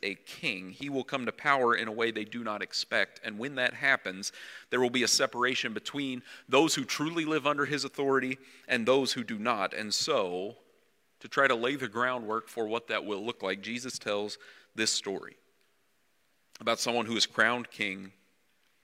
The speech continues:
and the reactions to that king's authority. And we find that some respond positively and some do not.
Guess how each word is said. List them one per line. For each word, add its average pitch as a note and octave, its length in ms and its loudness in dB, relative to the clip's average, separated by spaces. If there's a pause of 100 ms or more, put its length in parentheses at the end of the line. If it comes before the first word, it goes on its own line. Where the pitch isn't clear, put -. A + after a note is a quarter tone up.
(500)
and G#2+ 80 -8
the G#2+ 40 -4
reactions G#2 520 2
to A2 180 -12
that G#2 240 -2
king's G2+ 300 -12
authority. F#2+ 420 -4
And F#2+ 80 -10
we G2 80 -10
find G#2 300 -4
that F#2+ 100 -12
some A#2+ 400 -4 (500)
respond G#2 360 0
positively A2+ 760 0 (400)
and - 80 -20
some A#2+ 200 -2
do G#2+ 120 -8
not. G2+ 440 -2